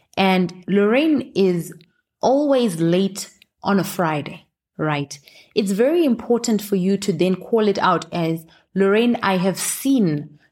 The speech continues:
that you always walk in late on Fridays," right? That's an observation. If you then start adding,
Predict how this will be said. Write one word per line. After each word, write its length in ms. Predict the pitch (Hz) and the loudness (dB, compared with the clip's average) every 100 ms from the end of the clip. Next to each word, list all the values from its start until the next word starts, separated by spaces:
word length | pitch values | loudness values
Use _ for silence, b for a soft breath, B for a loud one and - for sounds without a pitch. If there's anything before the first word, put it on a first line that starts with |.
| - | -2
that 260 | 202 202 | -2 0
you 220 | 202 - - | -2 -2 0
always 480 | 247 294 320 240 | 0 2 2 0
walk 480 | 170 156 196 214 - - | 0 2 0 0 -4 0
in 200 | 208 196 | 2 2
late 400 | 175 185 175 - | 2 2 0 -4
on 160 | 180 160 | -4 -4
Fridays," 800 | 156 - 156 147 - - - - _ _ _ _ _ | -4 -2 -2 -2 -6 -12 -18 -20 _ _ _ _ _
right? 320 | 156 139 139 - - | -4 -4 -6 -10 -4
That's 280 | 180 285 | -2 0
an 100 | 302 | 0
observation. 720 | 202 160 165 147 143 - - - b b b b _ | 0 0 0 0 -2 -4 -10 -16 b b b b _
If 280 | 403 480 466 | -2 -2 0
you 120 | 381 | 0
then 320 | 185 202 233 | 2 0 0
start 380 | 240 - 233 220 - | -2 -2 -2 -2 -6
adding, 640 | - 214 180 165 156 156 | -2 0 2 0 -2 -10